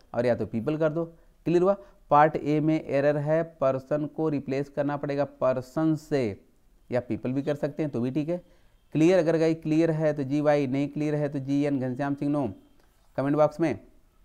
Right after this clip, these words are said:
और गाइस जानते हैं सभी बच्चे सेशन को लाइक और शेयर जरूर कर देंगे। जिन बच्चों ने सेशन को लाइक और शेयर नहीं किया है, लाइक और शेयर जरूर कर देंगे, ठीक है। चलिए,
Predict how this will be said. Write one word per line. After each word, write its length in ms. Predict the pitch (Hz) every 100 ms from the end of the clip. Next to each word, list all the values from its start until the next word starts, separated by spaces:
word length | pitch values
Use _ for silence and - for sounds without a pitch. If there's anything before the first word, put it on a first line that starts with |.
| _ _ _ _
और 80 | 123
गाइस 140 | 123 143
जानते 220 | 143 143
हैं 60 |
सभी 180 | 175 143
बच्चे 240 | 139 143 156
सेशन 440 | - 131 - 143
को 140 | 143
लाइक 480 | 147 135 117 120 135
और 340 | - 117 120 127
शेयर 420 | - 110 117 120
जरूर 320 | 110 110 113
कर 140 | 113
देंगे। 260 | 117 131 135
जिन 220 | 110 117
बच्चों 240 | 117 113 123
ने 120 | 123
सेशन 400 | 123 107 - 120
को 120 | 120
लाइक 380 | 117 107 117 117
और 160 | 117 113
शेयर 320 | - 113 113
नहीं 220 | 107 120
किया 240 | 120 135 139
है, 100 | 143
लाइक 420 | 117 107 117 117
और 160 | 113
शेयर 360 | 113 - 107 117
जरूर 380 | 104 107 110 107
कर 120 | 107
देंगे, 320 | 98 101 101 98 _ _ _ -
ठीक 140 | 143
है। 140 | 180 185 - _ _ _ _ _ _ -
चलिए, 240 | 117 90